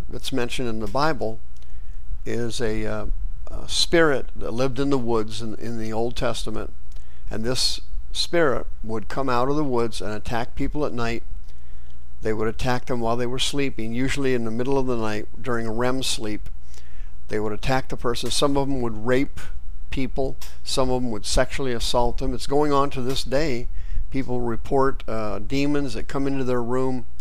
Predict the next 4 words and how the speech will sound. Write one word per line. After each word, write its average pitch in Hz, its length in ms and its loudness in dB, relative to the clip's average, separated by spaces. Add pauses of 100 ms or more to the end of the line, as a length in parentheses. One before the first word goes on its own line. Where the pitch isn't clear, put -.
(640)
and 117 500 -2
attack 131 520 0
them 135 200 -2
sexually. 131 680 0